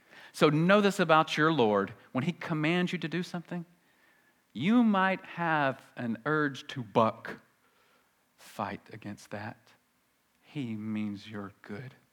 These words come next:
Trust me. He means for your good. So when he says, "Pray then like this," how do we start off with our model prayer,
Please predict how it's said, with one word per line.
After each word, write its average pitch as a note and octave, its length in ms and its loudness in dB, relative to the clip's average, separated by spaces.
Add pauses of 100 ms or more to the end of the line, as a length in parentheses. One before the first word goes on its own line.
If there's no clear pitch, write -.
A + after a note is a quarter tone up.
(180)
Trust - 420 -18
me. G#2+ 140 -20 (360)
He - 380 -10 (640)
means G#2+ 380 -4
for G2+ 180 -12
your F#2 200 -12
good. F2 300 -14 (580)
So C#3+ 120 -4
when D#3 80 6
he D3+ 80 6
says, D3+ 240 2
"Pray F3 480 6
then C#3+ 340 4
like B2 460 4
this," G2 640 -2 (2000)
how D#3 120 4
do C#3 60 4
we A#2+ 100 0
start A2 360 2
off G#2+ 180 2
with G#2+ 160 -4
our G2 160 2
model G2+ 320 0
prayer, A2 500 -6